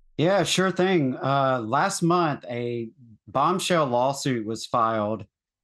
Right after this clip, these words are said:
involving current and former incarcerated workers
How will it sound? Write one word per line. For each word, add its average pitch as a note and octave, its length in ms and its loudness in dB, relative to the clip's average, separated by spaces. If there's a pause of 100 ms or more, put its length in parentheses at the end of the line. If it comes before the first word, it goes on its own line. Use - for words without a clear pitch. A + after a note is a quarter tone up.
(140)
involving A#2+ 1000 0 (280)
current F3+ 480 0
and C#3+ 380 -2
former D3 420 -2
incarcerated C3 800 -4
workers G#2+ 640 -6